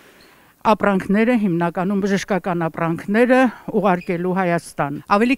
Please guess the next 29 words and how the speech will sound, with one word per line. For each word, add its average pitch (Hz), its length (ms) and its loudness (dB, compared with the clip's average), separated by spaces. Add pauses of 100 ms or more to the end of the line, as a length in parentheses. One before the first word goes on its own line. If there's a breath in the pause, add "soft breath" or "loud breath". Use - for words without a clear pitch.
քան 262 160 2
հինգ 247 240 2
հազար 226 380 0
փաունդ, 170 320 -2
երկու 175 240 -2
հազար 180 320 -2
հինգ 226 180 -4
հարյուր 214 240 0
կիլոգրամ 196 480 -2
բժշկական 190 560 -4
տարբեր 175 400 -2
տեսակի 180 380 -6 (100)
գործիքներ 208 560 -4
և 196 160 -4
պիտույքներ 185 540 -4
են 156 100 -4
հավաքված։ 147 640 -8 (460 loud breath)
Ամբողջը 247 400 0
նվիրատվություններ 170 1000 -2
են 156 160 -4
հիվանդանոցներից, 170 1040 -4
հայ 185 160 -2
բժիշկներից 165 800 -6 (400 loud breath)
և 226 240 4
պարզ 254 300 2
անհատներից, 226 680 -2 (240)
որոնք 185 300 2
ապրանքները 226 500 -4
հիմնականում 165 580 -4